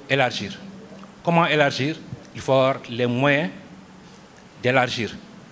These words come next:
À mon niveau, ma secrétaire est moni-, monitrice agréée comme moi,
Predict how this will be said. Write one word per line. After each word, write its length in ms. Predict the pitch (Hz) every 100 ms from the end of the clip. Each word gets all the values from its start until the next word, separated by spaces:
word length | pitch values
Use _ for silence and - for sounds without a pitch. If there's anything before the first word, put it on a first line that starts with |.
| - - - - - - - - -
À 80 | 156
mon 120 | 175
niveau, 340 | 170 151 170 170 - - - - - - - - - - -
ma 140 | 110 147
secrétaire 540 | 165 - 151 135 117 - - - - - - - - - -
est 160 | 117
moni-, 320 | 107 123 156 143
monitrice 560 | 123 147 143 139 117 - - - -
agréée 420 | 170 170 156 143 147
comme 180 | 160 147
moi, 220 | 127